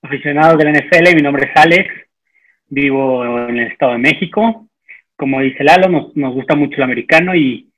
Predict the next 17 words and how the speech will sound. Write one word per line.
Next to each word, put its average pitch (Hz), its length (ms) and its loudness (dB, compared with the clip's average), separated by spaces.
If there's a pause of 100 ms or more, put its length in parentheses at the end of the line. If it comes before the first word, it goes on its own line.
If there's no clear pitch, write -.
(380)
creemos 143 460 2
que - 160 -6
sabemos, 135 640 0 (560)
pues, 233 200 0
tal 196 200 6
vez 180 240 2 (240)
mucho 180 380 2
o - 80 -4
poco, 175 340 0
pero 147 180 2
nos 139 120 -4
gusta 143 200 -4
estar 151 160 0
hablando 139 280 2
de 135 60 -4
este - 140 -16
tema, 165 340 0